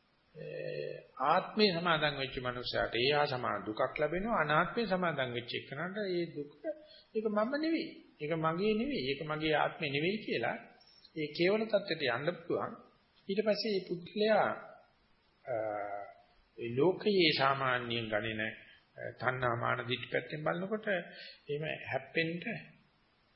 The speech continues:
වදින්න දෙයක් නැති තත්ත්වයටපත් වෙනවා. ඉතින් මේක විඥානය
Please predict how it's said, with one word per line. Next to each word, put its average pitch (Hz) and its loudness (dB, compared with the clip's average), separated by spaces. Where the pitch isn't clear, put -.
වදින්න 165 2
දෙයක් 202 6
නැති 175 2
තත්ත්වයටපත් - -2
වෙනවා. - -16
ඉතින් 165 -2
මේක 165 2
විඥානය 196 2